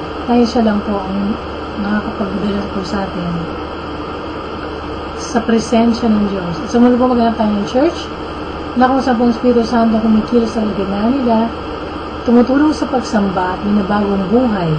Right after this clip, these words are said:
ng bawat mananampalataya. At huwag po natin kakalimutan ang pag-uusap sa Diyos na galing sa puso po natin. Hindi na po natin kailangan ng prayer book ma-, o mag-memorize,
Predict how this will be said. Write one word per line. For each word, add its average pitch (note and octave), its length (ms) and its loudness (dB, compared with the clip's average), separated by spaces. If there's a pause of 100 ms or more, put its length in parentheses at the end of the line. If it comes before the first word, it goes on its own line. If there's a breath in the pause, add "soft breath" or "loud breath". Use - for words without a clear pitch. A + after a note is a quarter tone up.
(920)
ng G3+ 80 6
bawat F#3+ 400 0
mananampalataya. F#3+ 1200 -4 (1200)
At B3+ 100 2
huwag B3+ 160 4
po C#4 140 4
natin C#4+ 260 6
kakalimutan A#3+ 920 2 (160)
ang G#3+ 320 2
pag-uusap A3+ 480 0
sa G#3+ 160 -2
Diyos G3+ 240 -2
na G3 80 0
galing G3 240 -2
sa - 80 -2
puso - 400 -4
po G3+ 80 -2
natin. F3 400 -4 (920)
Hindi B3+ 80 4
na C#4+ 80 6
po C#4 80 4
natin C4 280 4
kailangan A#3+ 360 4
ng A3+ 160 2
prayer A3+ 360 4
book A3 200 2
ma-, G#3+ 240 2
o G3+ 160 2
mag-memorize, G3 1040 0